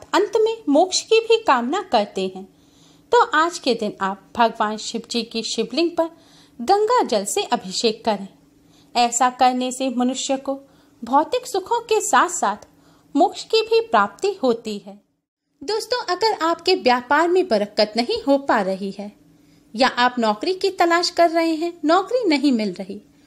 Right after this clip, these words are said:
या नौकरी तो है लेकिन नौकरी में तरक्की नहीं हो रही, तो इन समस्याओं को दूर करने के लिए आप आज के दिन भोलेनाथ के शिवलिंग का पंचामृत से अभिषेक करें।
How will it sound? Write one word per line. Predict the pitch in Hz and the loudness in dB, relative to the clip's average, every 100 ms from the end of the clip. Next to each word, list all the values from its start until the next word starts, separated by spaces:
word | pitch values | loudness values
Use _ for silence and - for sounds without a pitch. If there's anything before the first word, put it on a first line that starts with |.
| _ _ _ - | _ _ _ 0
या | 508 | 2
नौकरी | 370 254 247 339 370 | 4 4 2 0 2
तो | 302 202 | 2 0
है | 196 190 - | -4 -10 -2
लेकिन | 214 214 214 | 0 0 0
नौकरी | 208 190 190 320 311 | 2 0 -2 0 0
में | 320 320 - - _ - | 0 -6 -18 -20 _ 0
तरक्की | 392 415 - 466 | 0 -2 -4 -2
नहीं | 254 233 453 | -2 -2 -6
हो | 262 208 | -2 -2
रही, | 202 180 190 _ _ _ _ _ _ _ | -4 -10 -16 _ _ _ _ _ _ _
तो | 494 - | -8 -6
इन | 392 415 | -6 -2
समस्याओं | 415 392 381 - 370 381 | -2 -2 -2 0 0 2
को | 381 392 | 2 0
दूर | 370 269 370 | 2 0 0
करने | 370 233 226 349 | 2 2 4 2
के | 370 240 | 2 -2
लिए | 196 196 196 - | -2 -6 -12 -6
आप | 392 440 - | -4 -4 -4
आज | 254 311 - | -2 -2 -4
के | 208 | -8
दिन | 190 202 208 _ _ _ _ - | -8 -12 -16 _ _ _ _ 0
भोलेनाथ | 302 415 494 392 330 370 | 2 4 2 2 0 -2
के | - 381 | -2 -2
शिवलिंग | - 240 220 330 269 | 0 -2 0 0 0
का | 202 190 - | -4 -10 -4
पंचामृत | 226 202 196 220 196 196 | 0 0 0 -2 0 -2
से | - 440 | -2 -4
अभिषेक | 480 240 220 - 202 - | -4 -6 -6 -8 -10 -14
करें। | 190 190 190 | -20 -20 _